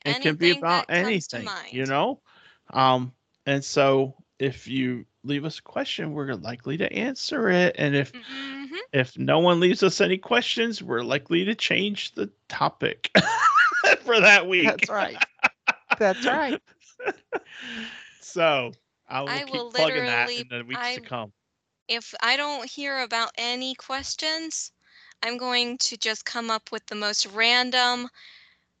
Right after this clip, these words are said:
Speaker 2: difficult to answer, philosophically based question I can think of, and it's probably gonna have something to do with the color and the fruit called orange.
Speaker 1: Okay. Or
Speaker 3: <laughs>
Speaker 1: you could ask your coworkers if they have any Disney questions.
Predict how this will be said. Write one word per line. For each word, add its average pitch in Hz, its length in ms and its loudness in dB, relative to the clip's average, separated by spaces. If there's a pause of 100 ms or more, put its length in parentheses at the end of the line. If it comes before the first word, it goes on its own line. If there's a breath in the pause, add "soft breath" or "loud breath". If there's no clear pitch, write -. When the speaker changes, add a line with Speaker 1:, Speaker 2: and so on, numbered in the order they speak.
(360)
Speaker 2:
difficult 269 560 0
to 277 180 -2
answer, 240 360 0
philosophically 254 1040 -2
based 226 460 -2
question 226 480 -2
I 220 140 2
can 208 260 -6 (140)
think 247 260 -2
of, 247 180 -2
and 190 160 -4
it's - 140 -12
probably 240 400 0
gonna 226 220 0
have 220 300 -4
something 254 520 -2
to 262 140 -4
do 240 360 -2
with 214 160 -6
the 208 100 -8
color 226 520 -2
and 202 100 -4
the 196 60 -12
fruit 208 400 -8
called 190 400 -6
orange. 185 640 -2 (800)
Speaker 1:
Okay. - 460 -14 (360 soft breath)
Or 147 440 0 (120)
Speaker 3:
<laughs> - 140 -20
Speaker 1:
you 180 140 -8
could - 180 -4
ask 139 320 0
your 120 120 -10
coworkers 131 1040 -6
if 113 220 -14
they 113 180 -8
have 117 240 -8
any 117 220 -14
Disney 127 400 -12
questions. - 640 -16